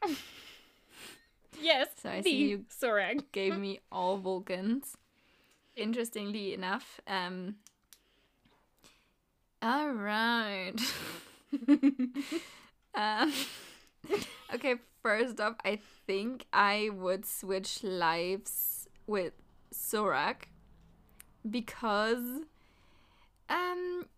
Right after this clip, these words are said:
Speaker 2: well, I think, you know, it's probably interesting to have a glimpse into what Vulcans and,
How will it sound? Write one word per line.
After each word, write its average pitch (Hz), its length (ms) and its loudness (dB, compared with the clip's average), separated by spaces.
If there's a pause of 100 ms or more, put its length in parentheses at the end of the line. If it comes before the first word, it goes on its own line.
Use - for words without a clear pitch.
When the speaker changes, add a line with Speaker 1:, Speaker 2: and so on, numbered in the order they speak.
(280)
Speaker 2:
well, 349 200 0
I 311 240 -2
think, 330 380 -8 (100)
you 302 100 -6
know, 269 180 0
it's 269 180 -6 (280)
probably 226 480 -2
interesting 214 840 -2
to 190 440 0
have 214 460 -2
a - 80 -4
glimpse 190 600 -4
into 202 400 -4
what 175 240 -2
Vulcans 185 920 -4
and, 180 400 -6